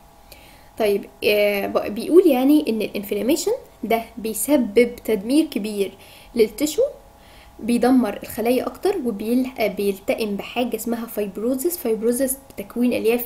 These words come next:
بس بيخلي، آه، الجلد بيبقى شكله، آه، شكله مش حلو، يعني الفايبروزيس ده مش حلو،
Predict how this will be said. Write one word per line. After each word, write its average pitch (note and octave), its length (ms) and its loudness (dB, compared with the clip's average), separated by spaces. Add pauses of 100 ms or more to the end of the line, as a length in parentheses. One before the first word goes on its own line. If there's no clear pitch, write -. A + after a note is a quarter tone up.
(120)
بس G#3 300 -6
بيخلي، B3 600 -2 (500)
آه، G3 320 -2
الجلد B3+ 400 0
بيبقى A#3+ 320 -2
شكله، A3+ 720 -2
آه، G#3 240 -4
شكله C#4 320 -2
مش C#4+ 180 0
حلو، C4+ 280 2
يعني A3 300 0
الفايبروزيس A3 480 0
ده C4 140 0
مش C4 180 0
حلو، G#3+ 320 -4